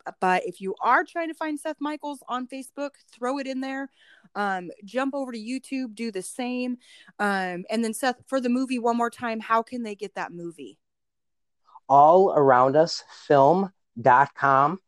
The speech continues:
Speaker 2: And then you put in an order for streaming, and then the director will hook you up with the link.
Speaker 1: Wonderful. Awesome.
Speaker 2: Or the, the movie, the filmmaker and director. <laughs> The
Speaker 1: Well,
Speaker 2: same guy. <laughs>
Speaker 1: well,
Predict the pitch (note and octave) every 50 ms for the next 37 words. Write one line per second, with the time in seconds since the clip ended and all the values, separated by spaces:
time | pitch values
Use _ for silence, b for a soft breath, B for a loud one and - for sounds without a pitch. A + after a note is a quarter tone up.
0 | _ _ _ _ - C3 B2+ C3 C3+ C3+ C3+ C3+ - E3 D3+ D3 C#3+ C#3+ B2 -
1 | C3+ C3 C3+ C#3+ C#3 - - C#3 C3+ - - - - C#3+ C#3 C#3+ D#3 E3+ F3 F#3+
2 | G#3 A#3 A#3+ B3+ A#3+ - _ _ _ _ _ - C3 C3 C3 C3 B2+ C3 C3 B2+
3 | B2+ B2+ B2+ B2+ B2 A#2 B2 C3 A2+ A2+ B2+ C3 C3 C3+ - - D3 C3+ B2 A2
4 | A2 - - D3+ - - D#3+ C#3 - D3+ C#3 - C3+ B2+ A#2+ A#2+ A2 G2 G2+ -
5 | b b b b _ F3+ F3 E3 E3+ E3+ D#3+ D#3+ - _ F3 D#3+ D#3 - - -
6 | D#3+ E3 E3+ - - E3+ D#3 D3+ D#3 _ - - D3+ D3 C#3+ C3 D3+ C3+ A#2 A#2
7 | - - - C#3 C#3 C#3+ C#3+ C#3+ C3 C#3 - - G#2 B2+ - - D3+ C#3 C3 A#2+
8 | A2 G2+ - A2 G2+ G2+ G2 - _ _ _ _ _ _ _ _ - E3 E3+ C#3+
9 | B2 A2 F#2+ - - G#2+ F#2+ - - - A#3+ - - B3 - - - G#3 A#3+ A3+
10 | G3 F3 D3 B2 A2 G#2+ F#2 F2+ - - - G3 - - - - - - - D4+
11 | D#4 A#3 A#3+ A#3+ A#3 - -